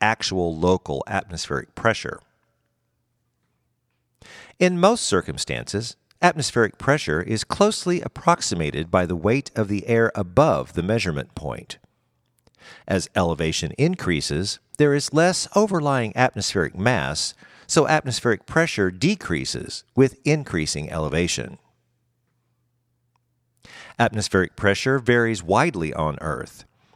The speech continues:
and these changes are important in studying weather and climate.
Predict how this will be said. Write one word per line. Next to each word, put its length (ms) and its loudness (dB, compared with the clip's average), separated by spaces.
and 200 0
these 200 0
changes 680 -2
are 160 4
important 500 0
in 160 -6
studying 500 0
weather 460 0
and 180 -10
climate. 540 -4